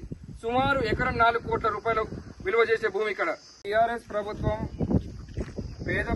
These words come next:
ప్రజల కోసం జీవో నెంబర్ ఫిఫ్టీ ఎయిట్, ఫిఫ్టీ నైన్ కింద ఎవరైతే పేదలు చాలా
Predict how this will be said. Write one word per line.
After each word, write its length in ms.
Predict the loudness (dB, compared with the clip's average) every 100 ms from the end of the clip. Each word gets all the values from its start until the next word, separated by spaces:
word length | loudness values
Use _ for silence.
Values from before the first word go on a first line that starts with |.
| -2
ప్రజల 240 | -2 -4 -6
కోసం 300 | -4 -2 -4 -6 -12 -16 -20 -16 -14
జీవో 240 | -10 -6 -4 -4
నెంబర్ 260 | -4 -6 -8
ఫిఫ్టీ 240 | -8 -10 -6 -4
ఎయిట్, 160 | -4 -6
ఫిఫ్టీ 240 | -12 -10 -6
నైన్ 220 | -4 -4 -8 -10 -10 -6
కింద 200 | 0 2 0 -2 -6 -10 -12 -20 -14 -4 -2
ఎవరైతే 500 | 2 2 0 0 -2 -2 -6 -12 -16 -4
పేదలు 420 | -2 0 0 -2 -4 -6 -12 -14 -14 -14 -14 -14 -12 -10 -10 -12 -12 -14 -12 -4
చాలా 260 | 0 2